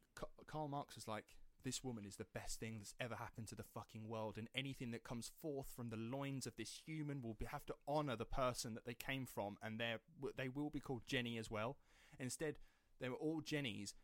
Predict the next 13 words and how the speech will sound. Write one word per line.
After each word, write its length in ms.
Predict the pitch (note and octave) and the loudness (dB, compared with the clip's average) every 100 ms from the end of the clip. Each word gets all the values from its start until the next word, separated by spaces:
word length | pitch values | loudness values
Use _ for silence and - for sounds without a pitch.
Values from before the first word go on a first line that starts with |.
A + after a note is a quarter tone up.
| - | -6
but 60 | A#2 | 0
they 100 | A#2+ | 2
all 100 | B2+ | 0
had 160 | A#2+ | 0
Louis 220 | B2+ B2+ | -2 0
nicknames 520 | A#2 B2 G#2+ F2+ F#2 G#2 | 0 -2 -4 -4 -2 -4
so 80 | |
you 80 | G#2 | -4
could 160 | - A2 | -6 -4
differentiate 640 | A2 A2 G#2 G2+ A#2 G#2+ | -4 -2 -4 -2 -2 -2
them. 140 | A2+ B2 _ - G2+ - - - _ _ - | -4 -6 _ -12 -10 -10 -16 -20 _ _ 4
<laughs> 80 | B2 - - - - - - C3+ | 6 6 -2 -4 -6 0 6 6
It's 140 | - | 4